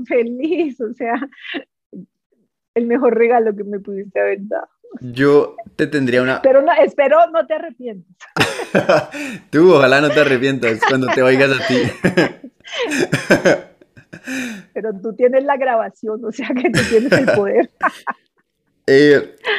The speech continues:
Speaker 2: una última pregunta que tendría yo, como para cerrar, y es, ¿tú qué consejo le darías a alguien que ahorita está pasando por un momento difícil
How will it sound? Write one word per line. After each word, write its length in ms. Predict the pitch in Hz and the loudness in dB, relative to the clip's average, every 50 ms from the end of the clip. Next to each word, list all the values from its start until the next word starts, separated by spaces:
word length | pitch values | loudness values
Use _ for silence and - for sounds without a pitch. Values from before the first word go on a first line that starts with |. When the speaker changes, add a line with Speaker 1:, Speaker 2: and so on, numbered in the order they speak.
| 320 - - 175 | -2 -2 0 2
Speaker 2:
una 180 | 190 196 202 196 | 2 4 4 4
última 480 | 202 196 196 180 190 185 185 180 180 175 | 2 0 -2 -4 -6 -4 -4 -4 -4 -4
pregunta 420 | 165 147 131 123 123 110 123 127 | -4 -4 -4 -4 -4 -4 -6 -6
que 120 | 127 127 | -6 -10
tendría 340 | 110 117 110 104 101 104 101 | -10 -8 -6 -4 -4 -4 -2
yo, 280 | 98 101 104 110 107 - _ _ _ _ _ _ _ _ _ _ _ - _ - - | -2 -2 -4 -4 -6 -12 _ _ _ _ _ _ _ _ _ _ _ -20 _ -14 -4
como 240 | - 120 117 110 110 | -2 -2 -2 2 2
para 220 | 117 110 107 104 | 2 2 2 2
cerrar, 480 | - - 98 - 104 104 - 110 - - _ _ _ _ _ _ _ _ _ _ _ _ - | 0 -4 -4 0 2 0 0 0 -4 -10 _ _ _ _ _ _ _ _ _ _ _ _ -4
y 140 | 113 117 | -2 0
es, 380 | 113 117 113 110 - - - _ _ _ _ _ _ _ _ _ _ _ _ _ _ _ _ - _ | 0 0 0 -2 -6 -16 -20 _ _ _ _ _ _ _ _ _ _ _ _ _ _ _ _ -20 _
¿tú 160 | - 170 165 | -6 -6 -4
qué 160 | 156 - 165 170 | -2 -4 -4 -2
consejo 380 | 170 160 151 147 156 147 160 | -4 -4 -2 -2 -4 -2 0
le 80 | 151 151 | 0 0
darías 400 | 131 117 117 113 117 117 113 120 | 0 0 0 -2 -4 -4 -4 -4
a 100 | 107 104 | -4 -4
alguien 400 | 98 98 98 104 104 104 104 - _ _ _ _ _ | -4 -4 -6 -6 -8 -8 -10 -14 _ _ _ _ _
que 140 | - 113 | -6 -6
ahorita 280 | 107 104 104 98 - - | -4 -4 -4 -6 -6 -10
está 260 | 104 - - 107 - - | -10 -6 -6 -6 -4 -4
pasando 440 | 101 101 - 101 101 101 101 98 | -8 -8 -6 -10 -8 -6 -8 -8
por 120 | 95 101 98 | -8 -8 -8
un 100 | 95 92 | -8 -8
momento 300 | 95 95 98 92 - 107 | -8 -8 -8 -8 -8 -10
difícil 500 | 104 - - 104 95 - 104 104 117 | -10 -8 -10 -10 -10 -10 -14 -16 -16